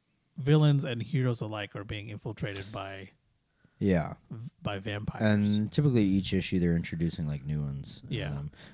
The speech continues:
Speaker 2: but it's written by James, uh, Tynion.
Speaker 1: Yes.
Speaker 2: The fourth. And the art is awesome.
Speaker 1: Art's really good.
Speaker 2: And it's by Matthew Rosenberg.
Speaker 1: Yeah. So you got, you got two pretty good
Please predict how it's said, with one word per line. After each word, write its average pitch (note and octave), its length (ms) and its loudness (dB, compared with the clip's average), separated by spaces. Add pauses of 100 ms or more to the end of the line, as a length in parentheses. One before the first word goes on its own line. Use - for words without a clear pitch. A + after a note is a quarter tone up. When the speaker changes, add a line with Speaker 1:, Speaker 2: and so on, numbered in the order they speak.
(100)
Speaker 2:
but G#2 80 2
it's - 100 0
written A#2+ 200 4
by G#2+ 160 8
James, G#2 600 0
uh, E2 800 0
Tynion. A2+ 400 -2 (360)
Speaker 1:
Yes. - 480 -8 (680)
Speaker 2:
The F#2+ 100 -4
fourth. G2 680 4 (920)
And F#2+ 120 -2
the - 100 -2
art A#2 340 2
is F2+ 520 0 (960)
awesome. E2+ 600 -2 (800)
Speaker 1:
Art's A2 240 -8
really G2+ 200 -8
good. F#2+ 280 -10 (160)
Speaker 2:
And E2+ 200 -8
it's E2 120 -12
by E2 160 -6
Matthew E2+ 440 -4
Rosenberg. D#2 540 -6
Speaker 1:
Yeah. G2 200 -10 (1200)
So - 140 -8
you C#3+ 100 6
got, E3 100 6
you D#3+ 120 8
got E3+ 100 6
two F3 160 8
pretty D#3 240 4
good C3+ 320 4